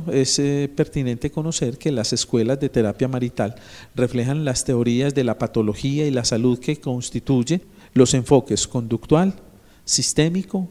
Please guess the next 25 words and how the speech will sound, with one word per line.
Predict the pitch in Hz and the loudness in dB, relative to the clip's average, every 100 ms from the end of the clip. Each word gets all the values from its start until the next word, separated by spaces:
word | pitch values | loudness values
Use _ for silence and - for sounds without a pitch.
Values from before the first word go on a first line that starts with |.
| - | -4
analítico | 127 131 165 - 190 202 | 0 2 2 2 0 2
y | 143 | 2
experiencial | 117 - 117 113 - 123 107 - | 2 0 -2 -2 -2 -2 -2 -2
humanista, | 143 127 151 190 - - - - - - - - | -2 0 0 0 -2 -8 -14 -20 -20 -20 -6 2
los | 175 208 | 4 4
mismos | 175 180 196 | 2 2 0
que | - 135 | 0 0
pretenden | 127 120 131 123 147 | 0 0 -2 -2 0
explicar | 170 - 190 - 160 196 | -2 -2 -2 0 0 0
el | 135 | -2
funcionamiento | 139 117 131 135 160 147 131 160 - | -2 -2 -2 -2 -2 -2 -2 -2 0
y | 131 | -2
el | 107 | -2
cambio | - 113 117 117 | -4 -4 0 0
de | |
las | 107 - | 0 -4
personas. | 104 - 101 78 110 - - - | -6 -6 -8 -8 -12 -14 -14 -4
Sin | - 135 | -2 0
embargo, | 127 127 123 127 214 - - - | 2 4 2 2 -2 -2 -16 -4
con | 143 131 | 0 2
la | 123 117 | 2 0
excepción | 117 127 131 127 - 131 131 | 0 0 0 -2 -2 0 4
del | 170 | 4
enfoque | 156 131 135 185 | 4 0 -2 0
sistémico, | - 160 - 247 220 - 123 | 0 0 2 0 0 -2 -6